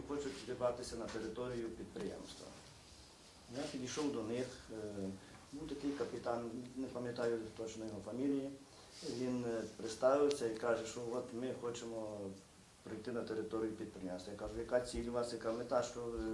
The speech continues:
хочете на території, тож закрити, по-перше, підприємство працює робочий день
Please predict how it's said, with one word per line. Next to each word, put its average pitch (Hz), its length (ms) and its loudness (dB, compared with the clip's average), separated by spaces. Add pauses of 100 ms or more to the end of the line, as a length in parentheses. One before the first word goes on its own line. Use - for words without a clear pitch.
(320)
хочете 123 280 0
на 113 80 -4
території, 117 540 -2
тож 120 180 -4 (540)
закрити, 113 400 -2
по-перше, 113 440 0
підприємство 113 720 2
працює 120 460 -2 (380)
робочий 120 400 0
день 123 220 2